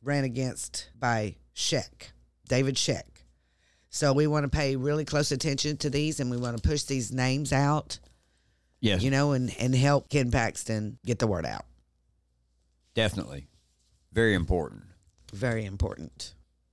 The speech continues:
Speaker 2: Yeah, Paxton also went on to say, "We gotta make sure the next round we pay attention to those people and get rid of everybody but Kevin Yeary," Paxton said while campaigning for re-election last year,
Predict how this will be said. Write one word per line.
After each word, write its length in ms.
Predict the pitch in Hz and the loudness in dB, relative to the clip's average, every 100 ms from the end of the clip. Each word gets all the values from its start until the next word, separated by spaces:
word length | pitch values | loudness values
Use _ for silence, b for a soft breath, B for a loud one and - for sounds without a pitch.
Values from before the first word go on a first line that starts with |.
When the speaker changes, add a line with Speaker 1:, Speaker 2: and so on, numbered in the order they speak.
| _ _ _ | _ _ _
Speaker 2:
Yeah, 160 | 127 101 | 0 2
Paxton 400 | 139 156 - 117 | 2 2 0 2
also 320 | 147 - 123 | 2 4 4
went 180 | 113 113 | 4 2
on 160 | 110 | 2
to 60 | 95 | 0
say, 240 | - 123 | 0 2
"We 100 | 113 | 2
gotta 220 | 98 120 | 2 2
make 160 | 113 110 | 2 0
sure 180 | - 117 | -2 -2
the 100 | 101 | 0
next 240 | 101 110 - | 0 -2 -2
round 200 | 107 101 | -2 0
we 100 | 107 | -2
pay 200 | 110 104 | 0 0
attention 460 | 95 110 110 101 | 0 -4 -4 -6
to 60 | 85 | -4
those 280 | 82 107 113 | -2 -2 -2
people 400 | 120 117 120 - | -4 -4 -4 -4
and 160 | 92 | -4
get 140 | 90 78 | -4 -2
rid 160 | 92 | -2
of 100 | 80 | 0
everybody 600 | 104 110 110 87 101 98 | -2 0 -4 0 0 0
but 260 | 90 80 95 | -4 -4 -4
Kevin 360 | - 101 90 85 | 0 -2 0 -2
Yeary," 360 | 95 110 82 73 | -2 -2 -4 -4
Paxton 360 | 110 92 - | -4 -2 -4
said 220 | 87 95 92 | -6 -6 -4
while 160 | 85 | -4
campaigning 560 | 82 90 80 95 92 85 | -4 -6 -6 -4 -4 -4
for 120 | 82 | -6
re-election 500 | 82 85 85 78 73 | -4 -2 -4 -4 -10
last 400 | 78 98 147 - | -8 -4 -4 -4
year, 240 | 92 85 | -4 -6